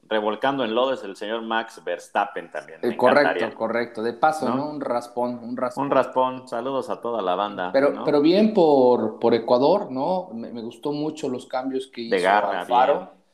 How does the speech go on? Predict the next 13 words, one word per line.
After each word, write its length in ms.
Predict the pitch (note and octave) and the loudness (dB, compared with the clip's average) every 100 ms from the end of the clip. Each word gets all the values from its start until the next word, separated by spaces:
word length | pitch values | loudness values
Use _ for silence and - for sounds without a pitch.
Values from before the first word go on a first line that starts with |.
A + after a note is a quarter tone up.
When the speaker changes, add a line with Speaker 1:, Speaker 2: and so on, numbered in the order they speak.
| _ _ | _ _
Speaker 2:
Supo 520 | - E3+ G3 E3+ C#3 | -4 0 0 -2 -6
cómo 280 | D3 C#3+ C#3 | -2 -2 -2
cambiar 560 | C3 B2 C3 C3 A#2+ | -2 -2 0 0 -2
el, 240 | A#2 A2 A2+ | -8 -10 -8
el 280 | A2 G#2+ | -10 -8
partido. 600 | - A2 - D3 D#3+ F3 C3+ | -6 -6 -4 -4 -2 -4 -8
El 100 | A#2+ | -6
primer 340 | B2+ C#3 D3+ | -2 -2 -2
tiempo, 360 | E3 E3 E3 - | -4 -6 -6 -10
pues, 180 | B2 - | -10 -10
estuvo 360 | A2+ C3 B2+ | -8 -2 0
muy, 640 | B2+ C3 C#3+ C#3+ C3+ C3+ - | 2 4 6 6 4 2 -8
muy, 240 | C3+ D#3 | -10 -8